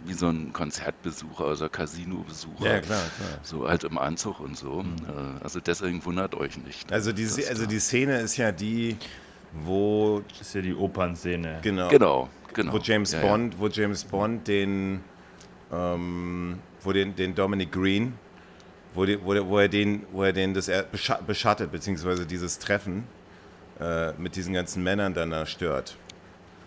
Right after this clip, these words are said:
Speaker 2: Und das ist,
Speaker 1: Genau.
Speaker 2: ja. Also das ist, und, okay, und dann
Speaker 3: Genau, und
Speaker 2: Ja.
Speaker 3: wäh-, währenddessen läuft ja dann die Oper Tos-,
Speaker 2: Tosca.
Speaker 3: Tosca, ne?
Speaker 2: Ja.
Speaker 3: Tosca war's.
Speaker 1: Genau, wunderschöne Musik, also
Speaker 2: Ja. Ja,
Speaker 1: das
Speaker 2: Wahnsinn.
Speaker 1: war natürlich toll, ja.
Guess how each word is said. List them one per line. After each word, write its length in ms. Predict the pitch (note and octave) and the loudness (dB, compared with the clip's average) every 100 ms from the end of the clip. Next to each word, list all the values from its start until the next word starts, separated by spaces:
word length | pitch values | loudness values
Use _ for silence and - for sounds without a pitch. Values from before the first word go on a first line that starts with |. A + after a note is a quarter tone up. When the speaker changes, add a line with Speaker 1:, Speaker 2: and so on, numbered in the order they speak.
| - - | -12 -4
Speaker 2:
Und 160 | F2+ | 2
das 120 | G#2+ | 2
ist, 120 | A2 F#2+ | 4 2
Speaker 1:
Genau. 220 | D2 C#2+ | 2 -2
Speaker 2:
ja. 200 | D#2+ D2 - - - - - - - | -2 -4 -6 -20 -20 -20 -20 -20 -10
Also 220 | - F2 F2 | -4 -4 -2
das 200 | F2+ F#2 | -4 -4
ist, 400 | E2 - - - - - - - | -4 -4 -6 -12 -20 -20 -20 0
und, 380 | A2+ B2 B2 - - | 6 6 4 -4 -6
okay, 360 | A2+ C3 C3+ | -2 4 6
und 120 | C#3+ A#2 | 6 4
dann 260 | A#2+ C3 - | 2 0 -2
Speaker 3:
Genau, 160 | G2 F2+ | 2 2
und 100 | E2 | 4
Speaker 2:
Ja. 100 | F2 | 0
Speaker 3:
wäh-, 40 | - | -2
währenddessen 540 | E2+ F#2+ F#2 G2 G#2 | -2 0 2 0 2
läuft 200 | G2 G2 | 4 4
ja 60 | G2+ | 4
dann 160 | F#2+ F#2 | 2 2
die 120 | F2+ | -2
Oper 600 | F2+ F#2 F#2+ F2 E2+ E2+ - - - - | -2 -2 2 2 2 -2 -10 -20 -20 -16
Tos-, 260 | - E2+ - | -10 -10 -8
Speaker 2:
Tosca. 320 | - A2+ - - | -4 -2 -2 -4
Speaker 3:
Tosca, 340 | E2 - D2 | -4 -6 -6
ne? 120 | F2 D#2 | -4 -2
Speaker 2:
Ja. 160 | C2+ - | -4 -4
Speaker 3:
Tosca 360 | E2+ - D2+ D2 | -8 -8 -8 -8
war's. 260 | D#2+ - | -10 -2
Speaker 1:
Genau, 340 | G2+ F2+ C#2 A#1+ | 0 2 0 -4
wunderschöne 480 | F#2 G#2 - G#2 F#2 | -4 -2 -4 -4 -4
Musik, 380 | F2 E2+ E3+ A#3+ - - - | -4 -4 -4 -4 -8 -10 -6
also 280 | D#2 D2 D2 - - | -6 -6 -12 -16 -8
Speaker 2:
Ja. 240 | F2+ E2+ - G#2+ - - - | -4 -2 -4 -14 -20 -10 -2
Ja, 180 | F2+ | -2
Speaker 1:
das 20 | E2 | 0
Speaker 2:
Wahnsinn. 340 | G2 F#2+ D#2+ | -2 -2 -4
Speaker 1:
war 240 | F#2 G2 | -4 -2
natürlich 540 | G2+ G2 - G2 F2+ - | -4 -6 -4 -2 -2 -4
toll, 300 | C#2+ C2 A#1 | -2 0 -2
ja. 140 | C2 | -6